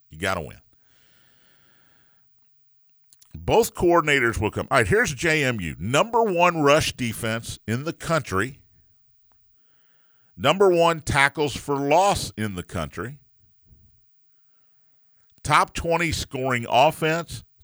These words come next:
Top twenty scoring defense. By the way, James Madison will play in a bowl game because there were not enough eligible teams record-wise to fill out all the bowl games.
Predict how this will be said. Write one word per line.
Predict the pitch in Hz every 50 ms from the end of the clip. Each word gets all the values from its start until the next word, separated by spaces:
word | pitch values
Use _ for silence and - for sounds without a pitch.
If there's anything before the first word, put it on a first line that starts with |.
| _ -
Top | - 139 143 143 - -
twenty | - 131 127 123 120 120
scoring | 110 - - - - 107 104 104 101 101 104 104 107 - - - - - _ _ 92
defense. | - 190 208 175 - - 80 - - _ - - - _ _ _ _ _ _ _ _ _ _ _ _ _ _ _ _ _ _ _ _ _ _ _ _ _ _ _ _ _ _ _ -
By | 92 113 143 190
the | 208
way, | 196 185 151 107
James | 90 - 131 147 175 156 139
Madison | 147 156 156 156 156 - - 147 131 120 110
will | 123 156 190 214 -
play | - - 170 170 165 165
in | 156 147
a |
bowl | 127 110 143 165 190 175
game | 135 95 92 85 85 92 110 123
because | 104 110 107 - 127 120 113 104 107 95
there | 120 117 117
were | 117 117 113
not | 113 113 113 117 120 143 170 - - -
enough | - 156 147 123 107 107 220 131 127 - - - - - _ _ _ _ _ _ _ _ _ _ _ _ _ _ _ _ -
eligible | 127 135 143 147 143 117 - - 127 131 -
teams | - - - - 196 202 196 170 127 117 131 160 160 - - - - _
record-wise | - - 143 139 - 147 113 95 95 90 87 90 101 127 135 -
to | - 110
fill | - - - 107 101 107
out | 104 104 110 - -
all | 87 95 98
the | 101 110
bowl | 123 165 185 175
games. | 107 76 58 - - _ _